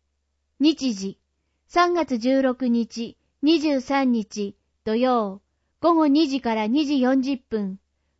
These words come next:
五歳児、六歳児。午後二時五十分から三時五十分、小学生。いずれか一日。中学生以上は要相談。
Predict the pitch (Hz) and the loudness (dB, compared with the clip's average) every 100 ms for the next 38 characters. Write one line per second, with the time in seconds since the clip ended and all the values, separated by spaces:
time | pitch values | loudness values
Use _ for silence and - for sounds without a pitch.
0 | _ 262 262 359 359 277 226 220 - _ | _ -2 2 2 2 0 -6 -8 -12 _
1 | 220 220 - 269 262 233 185 190 _ _ | -4 -4 -4 -2 0 -2 -6 -14 _ _
2 | _ _ _ _ _ _ _ _ _ _ | _ _ _ _ _ _ _ _ _ _
3 | _ _ - 359 359 320 349 294 247 247 | _ _ 0 2 4 4 4 2 0 0
4 | 285 - 269 240 226 226 220 302 339 320 | -2 -2 -2 -2 -2 -6 -6 -2 -2 0
5 | 285 226 220 240 - 214 196 180 - _ | -2 -2 -4 -6 -6 -8 -8 -8 -16 _
6 | _ _ - 277 302 302 285 - 214 190 | _ _ -2 4 4 2 -2 -8 -8 -8
7 | 170 - _ _ _ _ _ _ _ _ | -12 -18 _ _ _ _ _ _ _ _
8 | _ _ - 247 302 330 330 311 302 - | _ _ -4 0 2 2 0 -2 -4 -6
9 | 214 - 240 240 - 214 202 _ _ _ | -8 -2 0 0 -2 -10 -10 _ _ _
10 | _ _ _ _ - 320 349 359 349 - | _ _ _ _ -4 2 4 4 0 -2
11 | 339 339 320 269 247 220 214 208 - 254 | 0 2 2 2 0 0 -4 -6 -2 2
12 | 302 254 - 226 220 208 196 185 | 2 2 -4 -4 -4 -4 -6 -10